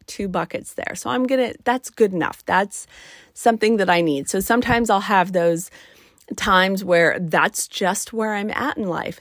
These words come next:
That's okay. It, and some of these things can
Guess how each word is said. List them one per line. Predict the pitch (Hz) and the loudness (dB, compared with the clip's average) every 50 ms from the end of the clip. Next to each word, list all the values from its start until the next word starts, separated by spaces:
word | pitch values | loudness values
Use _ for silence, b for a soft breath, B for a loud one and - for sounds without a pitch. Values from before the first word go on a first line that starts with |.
| - - | -14 -10
That's | - 202 233 254 - - | -8 -8 -8 -6 -4 -2
okay. | 285 277 - - 294 302 311 214 165 - | -4 -4 -4 -4 -4 -4 -2 -2 -2 -4
It, | - 202 - _ | -4 -6 -6 _
and | - 202 202 196 190 | -4 -4 -2 -2 -4
some | - - 240 247 | -2 0 0 2
of | 262 262 | 2 0
these | 277 269 262 | 0 -2 -4
things | - 220 208 208 202 - - | -4 -4 -4 -4 -4 -6 -8
can | - - 233 202 196 196 196 | -8 -6 -4 -4 -2 -2 -4